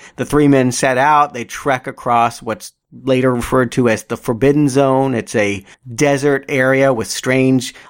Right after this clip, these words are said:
lightning and cosmic forces. Not really explain what that is until the second film. Something we didn't see that's here in the book is that John Landon becomes a little bit psychotic. He starts to plot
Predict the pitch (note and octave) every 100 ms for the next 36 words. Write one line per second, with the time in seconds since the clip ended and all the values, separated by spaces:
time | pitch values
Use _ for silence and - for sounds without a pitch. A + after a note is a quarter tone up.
0 | - A2+ D3+ D#3 D3+ D3+ D3+ C#3 A2 G#2
1 | - B2 C3 C3 B2+ - D3 C#3+ C#3 -
2 | C#3+ C3+ C3+ C3 - - - - C#3 -
3 | D#3 C#3+ C#3 B2 - - C#3+ C3+ C3 C3+
4 | C3+ B2 C3 C3+ C3+ B2 C3 B2 A2 -
5 | G3+ G#3 A3 - - F#3 F3+ F3+ F#3 -
6 | - G3+ G3 G3+ D#3+ C#3+ A#3+ A#3+ G#3 -
7 | C3+ B2+ D3 - _ - C3+ - E3 E3
8 | D3 C3+ A#2+ B2+ C3 - - _ - C3
9 | D3 C3 E3+ F3+ E3 F#3 F#3+ F#3 E3+ -
10 | F#3 F#3+ F#3 - - E3+ G3+ G#3+ A3 A3
11 | A#3 A3+ A3+ A#3+ E4+ - - - G3+ F#3+
12 | - G3+ G3+ - G3+ - G#3 G#3+ - _